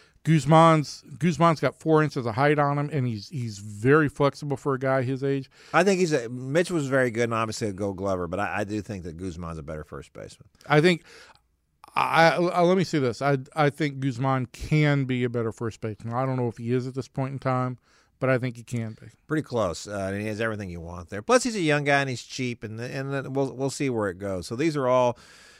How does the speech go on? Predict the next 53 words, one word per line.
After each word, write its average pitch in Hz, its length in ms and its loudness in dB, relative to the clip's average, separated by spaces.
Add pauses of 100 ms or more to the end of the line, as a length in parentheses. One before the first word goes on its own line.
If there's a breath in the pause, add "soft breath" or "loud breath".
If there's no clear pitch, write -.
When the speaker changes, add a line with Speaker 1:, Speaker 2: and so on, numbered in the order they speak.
(140 soft breath)
Speaker 2:
good 170 200 4
things 165 280 0
to 147 80 -2
develop 120 640 0
and, 113 200 -8
and 104 160 -10
things 123 240 -4
they 113 140 -4
need 117 220 -6
to 110 60 -8
be 101 140 -4
developing 95 580 -4
and 87 80 -8
seeing, 95 440 -8
and, 92 160 -12
and 98 240 -8
they 110 80 0
need 143 180 0
to 160 80 2
be 165 140 6
active 143 480 2
at 107 80 -4
the 104 60 -12
trade 113 280 -2
deadline. 85 320 -4
If 90 60 -8
this 165 140 0
trade 175 200 2
deadline 151 320 2
comes 147 300 -2
and 151 120 -2
goes 123 460 2
and 117 80 -4
everybody's 123 320 0
still 123 260 -2
here, 113 440 -2 (260 soft breath)
well, 98 80 -6
then 98 140 -2
that 92 200 -2
was 90 120 -6
a 90 60 -8
failure. 71 480 -8 (300)
Speaker 1:
Uh, 113 420 -2 (760)
yeah, 139 260 4
I, 147 160 6
I 151 40 4
think 175 240 0
that's 143 200 0
one 131 180 -2
thing 123 260 -6
you 117 100 -6
can 113 180 -10
say. 110 240 -6